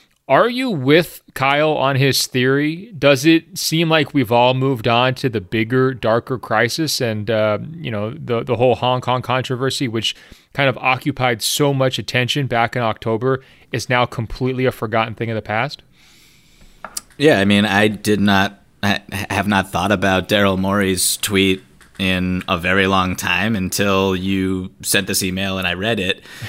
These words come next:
Speaker 1: <laughs>
Speaker 2: I mean, <laughs> that tweet was, you know, it was about a human rights issue that will matter once again, once the world sort of reacclimates itself to a post-coronavirus existence, whatever that looks like. But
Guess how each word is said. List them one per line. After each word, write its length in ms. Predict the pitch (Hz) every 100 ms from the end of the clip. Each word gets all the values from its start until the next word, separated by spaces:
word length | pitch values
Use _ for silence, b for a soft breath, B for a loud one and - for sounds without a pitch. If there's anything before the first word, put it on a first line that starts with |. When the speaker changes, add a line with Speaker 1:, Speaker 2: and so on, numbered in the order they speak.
| B
Speaker 1:
<laughs> 360 | 175 190 147
Speaker 2:
I 60 | 113
mean, 240 | 117 113 120
<laughs> 20 |
that 880 | 127 - 196 143 170 113 117 139 143
tweet 240 | 156 160
was, 540 | 127 135 123 107 - - B B B B B
you 80 | -
know, 180 | 110 104
it 40 |
was 120 | 110
about 220 | 110 107 107
a 40 |
human 300 | - 110 107
rights 260 | 95 95 -
issue 440 | 101 - 98 101
that 460 | 92 92 87 95 - -
will 260 | 110 113
matter 540 | 107 101 95 107 113 117
once 320 | 101 101 -
again, 420 | 98 92 95 101
once 240 | 98 95 -
the 120 | 101
world 320 | 95 95 90
sort 200 | - 92
of 100 | 90
reacclimates 680 | 101 92 95 104 98 95 -
itself 400 | 98 - 95 98
to 160 | 107
a 60 | 95
post-coronavirus 1500 | - 98 92 - - _ - 107 95 95 92 95 95 92 -
existence, 680 | 92 87 104 - 143 143
whatever 300 | 104 98 95
that 240 | 95 95 98
looks 300 | 110 - 139
like. 240 | 135 131
But 260 | 117 101